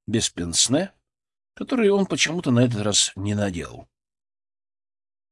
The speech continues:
Его тёмные, маслянисто-блестящие глаза с прищуром изучали меня, пока мы обменивались рукопожатиями.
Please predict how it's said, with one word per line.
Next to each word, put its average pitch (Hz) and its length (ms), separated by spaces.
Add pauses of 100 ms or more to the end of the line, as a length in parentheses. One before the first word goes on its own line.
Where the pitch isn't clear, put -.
Его 127 240
тёмные, 190 460
маслянисто-блестящие 147 1200
глаза 127 360
с - 120
прищуром 139 680
изучали 123 560
меня, 127 260
пока 120 240
мы 123 140
обменивались 104 840
рукопожатиями. - 1120